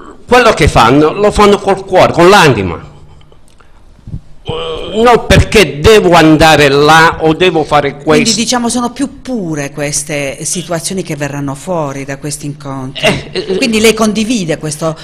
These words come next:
Speaker 1: eh,
Speaker 2: questo
Speaker 1: condivido
Speaker 2: cammino?
Speaker 1: questi incontri che, cioè, i giovani fanno, che il dottore fa,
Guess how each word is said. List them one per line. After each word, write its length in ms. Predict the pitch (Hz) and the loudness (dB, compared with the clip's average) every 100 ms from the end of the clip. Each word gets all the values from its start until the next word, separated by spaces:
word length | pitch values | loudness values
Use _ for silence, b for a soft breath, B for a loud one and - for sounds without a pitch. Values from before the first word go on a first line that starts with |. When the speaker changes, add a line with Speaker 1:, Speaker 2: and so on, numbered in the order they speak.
| B | B
Speaker 1:
eh, 80 | 208 | -8
Speaker 2:
questo 380 | - - 214 233 | -2 -2 2 2
Speaker 1:
condivido 260 | 269 185 190 | 2 2 0
Speaker 2:
cammino? 460 | 180 165 160 156 | 0 -2 -2 -2
Speaker 1:
questi 240 | 165 170 180 | -2 0 2
incontri 480 | 165 170 165 147 143 | 2 4 2 0 -2
che, 580 | 147 143 143 135 156 - | 0 0 0 -6 -10 -4
cioè, 180 | 151 | -4
i 220 | 131 127 127 | -4 -6 -2
giovani 440 | 160 139 123 156 | 0 2 0 0
fanno, 480 | 220 180 175 214 170 | 4 6 6 6 4
che 140 | 143 | 2
il 500 | 135 139 143 139 139 | 0 2 2 2 -2
dottore 400 | 135 139 151 127 | -4 -4 -2 -2
fa, 460 | 117 139 180 240 | 2 4 4 2